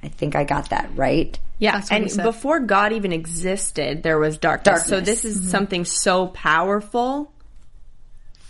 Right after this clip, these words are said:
Speaker 1: There
Speaker 2: Yeah,
Speaker 1: is
Speaker 2: we
Speaker 1: no
Speaker 2: can't even
Speaker 1: stopping
Speaker 2: imagine right
Speaker 1: it.
Speaker 2: now. Mm-hmm.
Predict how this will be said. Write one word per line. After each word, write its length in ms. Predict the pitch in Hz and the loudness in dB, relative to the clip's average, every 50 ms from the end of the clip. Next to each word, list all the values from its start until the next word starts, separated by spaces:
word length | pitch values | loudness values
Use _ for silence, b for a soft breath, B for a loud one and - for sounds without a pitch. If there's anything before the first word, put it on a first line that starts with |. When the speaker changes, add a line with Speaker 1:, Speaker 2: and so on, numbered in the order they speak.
| - | -4
Speaker 1:
There 240 | - - 196 190 190 | 2 2 4 4 4
Speaker 2:
Yeah, 60 | 214 | 2
Speaker 1:
is 100 | 226 - | 2 2
Speaker 2:
we 60 | 196 208 | 2 2
Speaker 1:
no 80 | 196 | 2
Speaker 2:
can't 120 | 175 - 185 | 2 2 2
even 100 | 175 - | 2 2
Speaker 1:
stopping 320 | 196 170 208 226 214 170 | 4 4 4 4 2 2
Speaker 2:
imagine 40 | 160 160 156 151 | 0 0 -2 -2
right 120 | 104 98 - | -2 -4 -4
Speaker 1:
it. 120 | - - - - - - - - - | -4 -6 -10 -14 -20 -20 -18 -10 -4
Speaker 2:
now. 60 | 185 | -2
Mm-hmm. 280 | 180 180 170 165 170 | -2 0 0 -2 -4